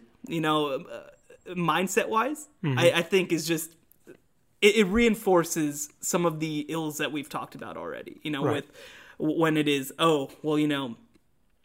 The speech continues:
Speaker 1: Baylor isn't, is number thirteen not because of anything they've done wrong this year, but because of what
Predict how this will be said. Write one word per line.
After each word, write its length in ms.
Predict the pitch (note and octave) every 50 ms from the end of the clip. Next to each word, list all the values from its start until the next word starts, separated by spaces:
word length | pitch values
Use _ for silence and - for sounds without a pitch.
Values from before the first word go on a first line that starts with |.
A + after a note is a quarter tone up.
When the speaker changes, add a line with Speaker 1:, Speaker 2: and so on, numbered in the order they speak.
| _ _ _ - - - _ _ - F3+ D#3+
Speaker 1:
Baylor 320 | D#3+ E3 F#3 F#3 F3+ F3
isn't, 340 | E3+ D#3+ D#3 E3 D#3+ D3+ - -
is 200 | F3+ F#3 F3 D#3
number 200 | F3 F3 F3 E3+
thirteen 420 | E3 F3+ F3 D#3+ E3 - G3 F3
not 220 | E3 E3+ E3+ D#3+ E3+
because 200 | F3 - F#3 D#3
of 60 | D#3
anything 340 | D#3+ D#3+ E3 D#3+ D#3+ E3+ E3
they've 120 | D#3+ D3+ D3+
done 180 | D#3 D#3 D3+
wrong 220 | D3+ D3 C#3+ C#3+ D#3
this 240 | D3 D3 D3 -
year, 140 | - C3+ C#3
but 200 | C#3+ D3+ D3 C3+ D3
because 520 | D#3 D#3 - - F3 D#3+ D3 C#3 C#3+ -
of 200 | D3+ C#3+ D3+ -
what 480 | D3 D3+ D3 C3+ C3 - - - -